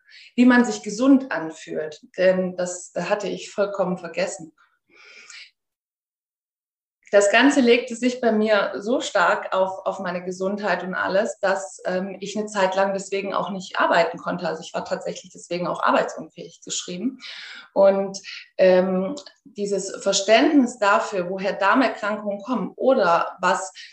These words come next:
der Darm insgesamt mit unserer Gesundheit zu tun hat, ich hoffe, das kann ich dir heute ein bisschen näher bringen. Genau, der Darm entscheidet über unsere Gesundheit, ähm, aber auch über Krankheit.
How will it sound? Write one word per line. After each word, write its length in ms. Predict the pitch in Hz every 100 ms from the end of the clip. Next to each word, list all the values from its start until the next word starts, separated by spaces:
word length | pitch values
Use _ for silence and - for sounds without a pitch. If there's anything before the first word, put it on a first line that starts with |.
| _ -
der 180 | 180 180
Darm 360 | 190 233 254
insgesamt 640 | 226 233 - 208 208 208 202
mit 160 | 190 -
unserer 420 | 220 240 214 175
Gesundheit 640 | 180 214 269 240 180 -
zu 160 | - _
tun 380 | - 190 170 165
hat, 120 | - - - - _ -
ich 180 | 175
hoffe, 180 | 233 240
das 200 | - -
kann 180 | 226 226
ich 140 | -
dir 140 | - 185
heute 220 | 208 202
ein 100 | 180
bisschen 440 | 190 - - 160 156
näher 320 | 160 - - - -
bringen. 300 | - - _ _ _ _ _ _ _ _ _ _ _ - - _ _ - - - _ _
Genau, 320 | 269 226 180 170
der 100 | 175
Darm 220 | 208 254
entscheidet 600 | 240 233 226 233 220 -
über 220 | 214 214
unsere 320 | 208 202 196
Gesundheit, 640 | 180 185 208 247 254 269 - 202
ähm, 220 | 202 208
aber 300 | 190 214 185
auch 180 | 208 -
über 240 | 196 208 208
Krankheit. 560 | 175 190 - - -